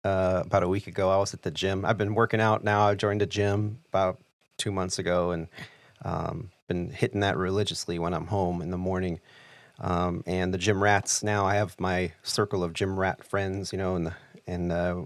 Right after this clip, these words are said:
and we lift weights together and push each other and, and do all kinds of, you know, barking and stuff like that, you know. <laughs> So, uh, yeah, I, I went on a new machine. I went on the Smith machine, and my buddy's like, "Come on, man, you could do this. Put your feet together, do this, do this." And I, I went down, and,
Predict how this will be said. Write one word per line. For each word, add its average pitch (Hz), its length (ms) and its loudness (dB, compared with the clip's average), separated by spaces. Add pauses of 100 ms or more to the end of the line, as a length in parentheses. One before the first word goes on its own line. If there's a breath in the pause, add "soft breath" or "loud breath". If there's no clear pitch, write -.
(100)
and 110 120 0
we 117 80 4
lift 127 200 4
weights 127 240 4
together 123 320 4
and 113 100 2
push - 180 -2
each - 120 0
other 117 280 6
and, 92 260 0
and 98 140 -4
do 104 160 0
all 98 120 6
kinds 101 280 -2
of, 92 160 -4 (640 loud breath)
you - 60 -6
know, 87 100 -2
barking 87 420 2
and 87 100 -4
stuff - 220 -6
like 85 140 -6
that, 85 200 -4
you 87 60 -6
know. 120 600 4
<laughs> - 80 -20
So, 101 360 0
uh, 98 280 4 (640 loud breath)
yeah, 135 240 8 (100)
I, 117 200 10 (100)
I 117 160 6
went 123 300 2
on 127 120 6
a 120 60 6
new 131 160 8
machine. 139 400 6
I 113 120 8
went 113 200 6
on 107 100 4
the 101 80 0
Smith 123 320 2
machine, 120 460 2
and 98 320 0
my 107 80 -2
buddy's 104 240 2
like, 87 100 -6
"Come - 120 0
on, 180 120 8
man, 175 240 4 (140)
you 175 100 2
could 170 140 -2
do 180 100 4
this. 156 240 0 (540 loud breath)
Put 208 140 2
your 190 60 -2
feet 202 160 0
together, 175 280 4
do 190 100 4
this, 190 200 4
do 185 140 4
this." 180 200 4
And 120 100 4
I, 110 240 4
I 113 80 6
went 127 220 6
down, 143 320 8
and, 107 320 2